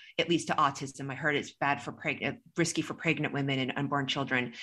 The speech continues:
And they ask, "Well, where did you hear that? That's not true." And they almost always say, and this is what the White House says, the, what, the Americans will tell the White House, "Well, I heard it on Facebook," or, "I read it on Facebook." I mean, first of all, at first, the, the fa-,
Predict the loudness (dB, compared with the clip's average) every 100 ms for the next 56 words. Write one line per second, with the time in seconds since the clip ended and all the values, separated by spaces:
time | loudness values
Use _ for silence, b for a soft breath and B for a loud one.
0 | B B B 6 8 8 6 2 2 2
1 | 2 0 -4 -2 -2 -2 -4 -6 -6 -6
2 | 0 2 2 0 -4 -2 -2 -2 -2 0
3 | 0 -2 -2 0 2 2 2 0 -6 0
4 | 2 2 -2 -4 -4 -4 -2 -4 -4 -4
5 | -2 2 4 4 2 2 -4 -4 B B
6 | B B 0 4 2 2 -4 -4 -8 _
7 | 0 2 2 0 -2 -2 -6 -2 0 0
8 | 0 0 -2 -2 -4 -12 B B 2 2
9 | 4 -2 -2 -4 0 -2 0 -4 -4 -6
10 | -4 0 2 4 2 2 0 -2 -4 -2
11 | -8 -12 _ B B -2 2 0 2 0
12 | 2 0 0 -2 -6 0 4 6 4 0
13 | -6 -4 -4